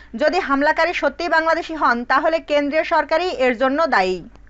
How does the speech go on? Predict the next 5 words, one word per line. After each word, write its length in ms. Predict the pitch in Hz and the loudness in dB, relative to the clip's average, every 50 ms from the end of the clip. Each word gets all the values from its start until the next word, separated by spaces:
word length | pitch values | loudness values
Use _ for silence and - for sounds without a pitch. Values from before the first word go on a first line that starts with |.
| - - - - - - - - - - - - | -18 -18 -18 -18 -18 -20 -20 -20 -20 -20 -12 -6
ষোলোই 320 | - - 330 311 330 349 320 | -2 0 2 2 2 2 2
জানুয়ারি 400 | 349 339 339 339 339 339 359 349 | 2 2 2 2 2 2 0 0
মুম্বাইয়ের 460 | 311 302 302 285 285 302 311 302 311 | 0 0 2 2 4 4 4 4 2
বান্দ্রায় 520 | 247 262 254 269 277 262 294 311 320 339 | 2 2 2 2 2 4 4 4 4 4
বলিউড 380 | 262 254 254 254 262 269 269 | 2 2 2 4 4 2 2